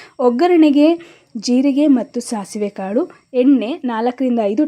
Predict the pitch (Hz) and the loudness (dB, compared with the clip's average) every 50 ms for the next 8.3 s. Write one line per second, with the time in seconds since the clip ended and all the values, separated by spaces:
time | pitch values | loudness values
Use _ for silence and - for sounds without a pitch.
0 | 302 233 202 185 190 185 - - - - 190 190 220 311 359 - - 277 277 277 | 0 -2 -2 -2 -4 -6 -8 -12 -16 -16 -12 -8 -6 -6 -6 -6 -6 -6 -6 -6
1 | 285 - 392 370 277 262 254 - - 247 240 262 277 277 285 254 220 208 185 202 | -4 -4 -4 -2 -2 -2 -2 -2 -2 0 0 0 0 -2 -4 -4 -4 -4 -6 -8
2 | 202 202 190 - 202 185 190 - 320 381 - - - - - _ _ _ _ _ | -8 -8 -6 -8 -8 -8 -8 -8 -8 -8 -8 -12 -20 -20 -20 _ _ _ _ _
3 | - 269 269 294 277 294 311 311 277 233 233 247 254 254 254 240 262 285 254 240 | -8 -4 -2 -2 0 2 2 2 2 2 0 0 2 2 2 2 2 0 0 0
4 | 214 208 214 220 233 233 233 226 - 220 208 208 214 240 320 349 277 254 208 214 | -2 0 0 0 0 -2 -2 -4 -6 -6 -8 -6 -6 -6 -4 -4 -4 -4 -4 -2
5 | 277 269 262 277 262 254 262 233 208 208 - - 226 - - - 220 208 196 190 | -2 0 2 2 2 4 4 2 2 2 -2 -6 -6 -6 -8 -10 -10 -10 -8 -8
6 | 180 185 220 277 359 392 - - 254 262 247 277 294 285 - 269 269 269 - - | -6 -2 0 0 0 0 -2 -4 -2 0 2 2 2 2 2 0 0 0 0 2
7 | 320 320 277 247 254 - 233 226 220 214 214 202 - - 208 - - - 320 330 | 2 2 2 2 0 2 2 2 0 0 -2 -6 -6 -8 -8 -8 -4 -4 -4 -2
8 | 339 269 247 254 262 269 | 0 2 2 4 4 4